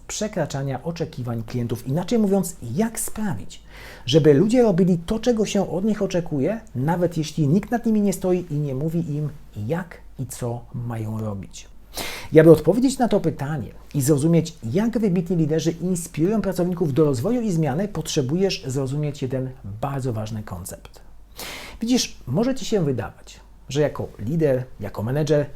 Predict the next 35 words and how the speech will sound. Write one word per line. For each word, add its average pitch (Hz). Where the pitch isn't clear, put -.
masz 208
nad 156
czymś 139
większą 208
kontrolę 139
niż 131
inni, 104
ale 139
to 151
jest -
całkowita 120
nieprawda. 101
Tak 160
naprawdę 240
masz 214
nawet 185
mniejszą 196
kontrolę 165
niż 170
podlegli 131
ci 113
pracownicy. 107
No 302
bo 214
pomyśl, -
kiedy 160
pracownik 262
otwiera 147
rano 120
oczy, 117
to 226
on 254
decyduje 139
o 135
tym, 151